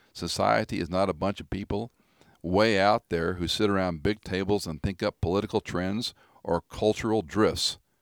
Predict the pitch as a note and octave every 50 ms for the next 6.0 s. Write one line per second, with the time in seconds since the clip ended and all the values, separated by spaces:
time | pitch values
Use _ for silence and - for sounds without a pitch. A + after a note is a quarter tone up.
0 | _ _ _ - - F2 - - F#2+ G#2 A#2 A2+ G#2+ F2+ F2 C#2 C#2 F2 A2 C3
1 | C3+ A#2 F#2+ E2 - - _ _ _ _ _ _ _ _ - F#2 G2 A2 B2+ -
2 | _ _ - - G#2 A2+ A2+ A#2 G2 D#2+ D#2+ G#2+ A2 A2+ B2 - - E2 F#2 F#2
3 | E2 D#2 D#2 G#2 A#2 B2 - F2 F2+ G2 F#2 E2+ F2 E2 - E2+ E2 D#2+ F2 G2+
4 | A2 - A#2+ G#2+ F#2+ E2+ - F2+ F2+ F2+ F2+ _ _ _ - D#2+ E2 D#2 E2 F#2
5 | G2+ G2 G2+ F#2+ F#2 G2+ G2 F2+ E2+ E2+ E2+ F2 F2+ F#2 F#2 F2 E2 E2+ -